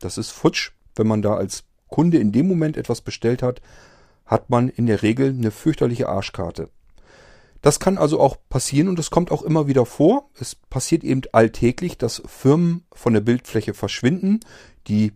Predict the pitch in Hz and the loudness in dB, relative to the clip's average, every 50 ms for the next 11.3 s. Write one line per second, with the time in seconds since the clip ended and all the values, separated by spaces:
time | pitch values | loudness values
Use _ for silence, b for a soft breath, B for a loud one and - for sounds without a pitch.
0 | _ - 107 117 123 123 110 101 - 113 104 - - 101 110 101 95 - - 98 | _ 0 2 4 4 4 2 0 0 -2 -4 -4 -8 -8 -6 -6 -6 -4 -4 -4
1 | 92 90 - - 156 214 247 - - - _ _ - - 107 - 101 98 101 98 | -4 -4 0 2 2 2 2 0 -6 -14 _ _ -4 -4 -2 -2 -4 -6 -4 -4
2 | 95 92 95 87 - - - 123 151 165 185 196 202 B B B B B B B | -4 -4 -6 -8 -6 -4 -2 0 2 2 2 2 0 B B B B B B B
3 | B B - 117 123 127 - - - - 104 - - - - 104 107 123 143 127 | B B 2 2 2 2 0 -4 -4 -4 -2 -2 -2 0 4 6 6 6 6 4
4 | 110 110 113 107 - - 113 110 110 104 95 98 98 - 110 107 92 95 95 - | 4 2 2 0 2 2 4 4 6 4 4 0 -2 -2 -4 -2 0 0 0 0
5 | - 98 107 120 123 120 123 104 - - - - - - 104 98 98 - 110 107 | 0 0 0 2 2 2 0 0 0 -4 -10 -10 -4 0 2 2 2 0 0 0
6 | 113 113 107 - - 104 101 98 104 101 - - - 101 95 - - - 98 - | 0 0 0 0 0 0 2 2 0 0 0 0 0 0 0 0 -4 -10 -10 -4
7 | - 98 95 101 104 98 101 95 92 92 90 92 95 90 95 104 113 117 104 - | -2 0 0 0 0 0 0 -2 -2 -2 -2 -2 -2 -2 -2 -2 -2 -4 -4 -2
8 | - 101 - 98 101 101 92 98 98 98 98 B B B B B B B _ - | 0 0 0 0 -2 2 4 4 4 4 4 B B B B B B B _ 0
9 | 214 202 - - 107 110 117 - - 156 135 - - 131 123 123 127 127 120 - | 0 0 0 0 2 2 0 2 0 -2 -2 0 0 -2 0 4 4 4 4 2
10 | - - 107 104 101 101 - - 95 - - 113 110 107 104 95 - - - - | -2 0 0 0 0 0 -2 -4 -4 0 2 2 4 4 2 0 -2 -6 -6 -4
11 | 98 95 90 90 95 87 | -2 -2 -2 -4 -6 -10